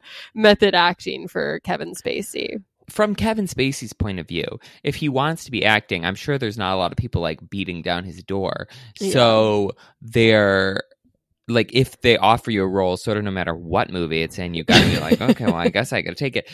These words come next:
Speaker 2: Especially if he is going to ultimately try to, like, weasel his way back into an acting career. Maybe he's
Speaker 1: Yeah.
Speaker 2: like, "Okay, I take this, I do a good job, then maybe somebody else gives me something."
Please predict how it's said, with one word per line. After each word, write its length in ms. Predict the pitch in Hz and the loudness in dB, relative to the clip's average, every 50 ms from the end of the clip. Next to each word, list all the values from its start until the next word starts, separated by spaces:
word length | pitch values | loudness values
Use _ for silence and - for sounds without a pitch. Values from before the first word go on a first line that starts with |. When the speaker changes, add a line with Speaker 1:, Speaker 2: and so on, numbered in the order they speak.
| 151 131 | -16 -8
Speaker 2:
Especially 480 | - 139 - - 165 170 165 - 175 160 | -8 -6 2 4 4 4 4 4 2 0
if 80 | 143 - | 2 2
he 220 | 135 120 92 107 | 0 -2 2 2
is 100 | 127 123 | 0 0
going 240 | 120 123 120 113 107 | 0 0 0 0 0
to 80 | - - - | 0 2 2
ultimately 420 | 101 107 - 135 120 110 110 107 | 2 2 2 0 -4 -4 -4 -4
try 160 | - 123 110 | -4 -2 -2
to, 60 | 98 92 | -2 -2
like, 160 | 92 85 - | -4 -4 -4
weasel 340 | 95 98 101 98 - 104 101 | -4 -2 -2 -2 -4 -4 -6
his 120 | 95 92 - | -6 -6 -4
way 160 | 101 92 95 | -2 -2 -2
back 320 | 87 87 85 78 87 - | 0 0 0 0 0 -2
into 220 | 101 98 92 90 85 | -6 -6 -4 -2 -2
an 80 | 82 | -2
acting 400 | 82 82 85 - - - 131 135 | -2 -2 -4 -4 -6 -8 -8 -8
career. 360 | - - 147 147 147 156 165 - - - - | -6 -6 -4 -4 -2 -4 -6 -8 -10 -10 -4
Maybe 280 | 196 185 175 175 170 | -2 0 0 0 0
he's 100 | 160 123 113 | 0 -2 -2
Speaker 1:
Yeah. 40 | - | 0
Speaker 2:
like, 200 | 113 107 - - | -2 -2 0 -2
"Okay, 260 | 151 135 135 101 87 | -2 0 2 0 0
I 20 | |
take 320 | - - 156 156 147 _ - | 0 0 -2 -4 -4 _ -2
this, 340 | - 120 120 120 120 - 113 | 0 2 4 4 2 0 -4
I 60 | 104 | -6
do 140 | - 113 113 | -4 -2 -2
a 80 | 110 | -2
good 180 | 113 120 107 - | 0 -2 -4 -2
job, 380 | - 107 101 101 98 98 98 85 | 0 2 4 4 4 4 2 2
then 140 | 98 98 101 | 0 -2 -2
maybe 160 | 98 98 98 | -4 -6 -6
somebody 320 | - - 107 98 95 85 | -8 -8 -10 -6 -4 -2
else 180 | 85 87 95 - | -2 -2 -2 -4
gives 220 | - 104 87 101 | -10 -12 -10 -10
me 100 | 104 95 | -10 -10
something." 560 | 92 - 104 98 87 - 98 98 98 95 95 | -8 -8 -8 -10 -6 -6 -6 -6 -4 -6 -10